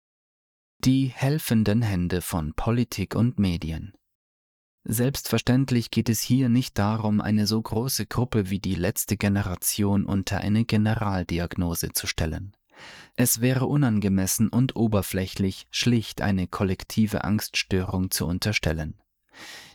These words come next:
Die Biografien sind unterschiedlich, die Motivation ist unterschiedlich, auch die Ängste sind es.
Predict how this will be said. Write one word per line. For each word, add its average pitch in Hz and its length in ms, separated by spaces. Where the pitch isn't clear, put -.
Die 117 200
Biografien 120 920
sind 113 240
unterschiedlich, 104 960
die 113 80
Motivation 110 960
ist - 220
unterschiedlich, - 960
auch 110 240
die - 180
Ängste - 420
sind - 260
es. - 280